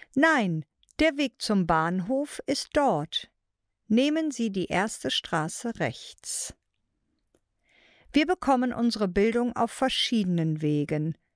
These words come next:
Wir lernen viel in der Schule. Wir sehen verschiedene Dinge. Wir hören, was andere Personen sagen.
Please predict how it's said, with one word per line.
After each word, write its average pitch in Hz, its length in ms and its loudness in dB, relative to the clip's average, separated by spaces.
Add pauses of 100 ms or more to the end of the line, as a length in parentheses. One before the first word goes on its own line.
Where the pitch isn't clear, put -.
(460)
Wir 180 160 4
lernen 180 520 0
viel 294 440 0
in 262 240 2
der 254 160 2
Schule. 180 720 0
Wir 196 220 4
sehen 277 600 -2
verschiedene 233 680 0
Dinge. 208 440 -2
Wir 208 220 2
hören, 262 580 2 (2250)
was 175 240 0
andere 240 480 2
Personen 180 580 0
sagen. 208 680 0